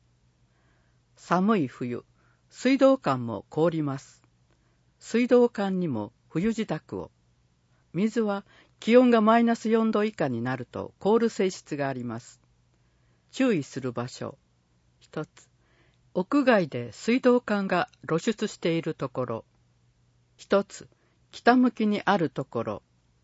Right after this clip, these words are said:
一つ、風当たりの強いところ。なお、このような場所では、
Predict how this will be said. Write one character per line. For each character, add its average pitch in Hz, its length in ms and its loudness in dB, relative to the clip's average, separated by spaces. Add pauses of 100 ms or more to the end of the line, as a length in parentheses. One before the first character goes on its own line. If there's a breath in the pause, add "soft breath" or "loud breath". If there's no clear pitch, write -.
(580)
一 - 260 -4
つ、 - 240 -20 (680)
風 190 300 4
当 233 100 6
た 214 160 2
り 202 140 0
の 196 120 0
強 180 300 -2
い 156 80 -4
と - 140 -16
こ - 160 -16
ろ。 - 160 -18 (760)
な 156 220 -4
お、 117 100 -8 (540 soft breath)
こ 202 140 -2
の 247 120 4
よ 269 140 6
う 233 40 2
な 160 120 4
場 139 160 -2
所 156 160 -6
で 135 100 -6
は、 117 220 -4